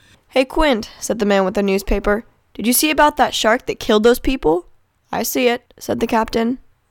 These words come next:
"You think we'll run into that shark?" "Nope." "How do you know?" "I know." "Suppose we went looking for him." "We won't." "Why not?" "We've got a slick going. We'll stay put."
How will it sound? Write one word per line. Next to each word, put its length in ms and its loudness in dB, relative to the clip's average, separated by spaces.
"You 80 -4
think 240 2
we'll 120 2
run 160 4
into 200 2
that 200 4
shark?" 480 0
"Nope." 460 -2
"How 180 0
do 80 4
you 80 4
know?" 320 2
"I 120 4
know." 240 0
"Suppose 380 4
we 80 2
went 180 0
looking 400 0
for 220 0
him." 320 -4
"We 100 0
won't." 480 -2
"Why 320 2
not?" 340 0
"We've 100 0
got 140 2
a 60 -8
slick 680 -4
going. 460 -2
We'll 120 -2
stay 300 -2
put." 260 0